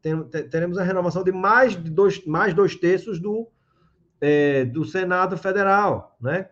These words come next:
E a Câmara toda vai se renovar. Então, tem turma que daqui a pouco,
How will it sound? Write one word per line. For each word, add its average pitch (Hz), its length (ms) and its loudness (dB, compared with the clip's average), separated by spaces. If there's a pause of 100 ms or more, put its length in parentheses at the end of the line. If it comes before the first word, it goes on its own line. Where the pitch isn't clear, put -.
(160)
E 151 80 0
a 165 100 0
Câmara 180 340 -2
toda 180 200 -2
vai 180 120 -2
se 175 120 -8
renovar. 170 400 -4
Então, 208 180 -8
tem 302 180 -12
turma 302 280 -6
que 349 100 -8
daqui 262 220 -4
a 220 40 -6
pouco, 247 300 -6